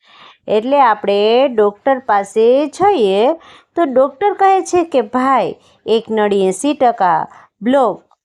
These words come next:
બીજી નળી પંચ્યાસી ટકા બ્લોક, એક નળી નેવું ટકા બ્લોક, તો બીજી નળી પંચાણું ટકા બ્લોક છે."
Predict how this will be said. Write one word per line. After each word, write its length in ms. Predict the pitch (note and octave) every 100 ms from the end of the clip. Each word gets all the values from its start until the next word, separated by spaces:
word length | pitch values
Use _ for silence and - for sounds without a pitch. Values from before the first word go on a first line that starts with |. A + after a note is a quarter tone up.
| _ _
બીજી 300 | G3 A3 G3+
નળી 480 | G#3+ G3+ G3+ G3+ G#3
પંચ્યાસી 680 | G3+ C#4 D#4 D#4 G#4+ G4 F#4
ટકા 320 | A#3+ A3+ F3
બ્લોક, 420 | D#3+ D#3+ D3+ - _ _ _ _
એક 260 | - A#3+ C4
નળી 400 | A#3 G#3+ G#3+ A3
નેવું 380 | A3 A#3+ E4 G4+
ટકા 300 | D4 - F#3+
બ્લોક, 400 | E3 F3+ F3+ F3 -
તો 60 | G3
બીજી 320 | F#3+ G#3 C4
નળી 260 | B3+ C4 C4+
પંચાણું 580 | C4+ C4+ C4+ F#4+ G#4+
ટકા 260 | G4 D#4+ A3
બ્લોક 320 | F3 F3+ E3+
છે." 380 | - - D3 C#3+